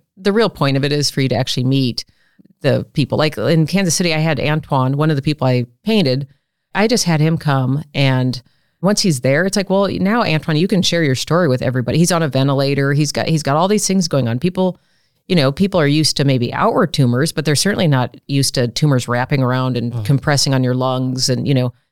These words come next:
Speaker 1: I mean, all these, like, N F can affect anywhere, anywhere it wants. So for him to, so during my artist talk there, I just had, I just shared the podium and had him kinda give his
Speaker 2: Oh, that's cool.
Speaker 1: story. Yeah, and he's amazing. I mean, you know, he wasn't supposed to live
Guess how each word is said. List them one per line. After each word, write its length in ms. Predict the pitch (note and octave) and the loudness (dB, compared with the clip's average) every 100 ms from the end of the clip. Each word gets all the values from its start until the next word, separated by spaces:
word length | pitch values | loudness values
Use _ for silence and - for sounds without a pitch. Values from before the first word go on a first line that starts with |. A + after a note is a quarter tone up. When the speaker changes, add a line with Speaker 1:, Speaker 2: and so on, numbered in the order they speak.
| _ _ | _ _
Speaker 1:
I 60 | E3+ | -2
mean, 140 | F#3 | 0
all 160 | D3+ F#3 | 2 2
these, 220 | G#3 - | 0 0
like, 180 | D#3+ C#3 | -2 0
N 160 | F#3 | 0
F 200 | G3+ F#3+ | 0 -2
can 360 | - D#3+ C#3+ C3+ | -2 0 2 2
affect 360 | C#3 - D3 - | -2 -2 -6 -4
anywhere, 720 | D#3 F3+ F#3+ F#3+ F#3+ F#3+ F3+ - _ _ | -2 0 2 0 0 -2 -6 -12 _ _
anywhere 300 | - G3 F#3+ | 0 2 2
it 80 | F#3 | 2
wants. 400 | D3+ B2+ C#3 - - _ | 0 -2 -4 -6 -8 _
So 160 | G3+ | -2
for 120 | F3+ | 2
him 140 | F#3+ A3 | 2 2
to, 80 | F#3+ | 0
so 300 | - E3+ C#3+ | 0 0 2
during 280 | D#3 F3 D#3 | 0 -2 0
my 120 | D3 | 0
artist 300 | C3+ D#3 C3+ | 0 -2 -2
talk 200 | - C3+ | -2 -4
there, 200 | - A3 | -2 0
I 80 | D3+ | 0
just 180 | E3 D#3 | -2 0
had, 240 | D3 C#3 - - | -2 -2 -4 -4
I 60 | |
just 180 | D#3 C#3+ | -2 0
shared 280 | D#3+ D3+ C3 | 0 -2 0
the 340 | B2+ A#2+ B2+ - _ | 0 0 0 -6 _
podium 460 | G3 G3 C3+ B2 D3 - | 0 2 2 0 -2 -4
and 120 | C3+ | -2
had 180 | B2+ C3+ | -2 0
him 340 | C#3+ C#3 C3 - _ - | 0 0 -2 -8 _ -2
kinda 160 | C3 | 0
give 180 | B2+ C3 | 0 0
his 300 | C3+ B2 - | 0 -2 -4
Speaker 2:
Oh, 40 | A#2+ | -6
that's 240 | G#2+ G#2+ | -6 -8
cool. 200 | - - | -10 -4
Speaker 1:
story. 400 | - B2 G#2+ C3 - _ - | 0 0 0 -4 -12 _ -2
Yeah, 100 | B3 | 2
and 100 | F#3 | 4
he's 140 | A3 | 2
amazing. 540 | F#3+ F#3 G3+ A#2 C#3+ D#3+ | 2 0 -2 -4 -6 -4
I 60 | |
mean, 300 | D#3 C#3+ C#3 | -2 0 0
you 80 | D#3 | 2
know, 60 | D3 | 2
he 100 | D#3+ | 4
wasn't 220 | F#3 D#3 | 2 0
supposed 200 | - D3+ | -2 -2
to 60 | C3+ | 0
live 300 | C#3 C3 | -2 -2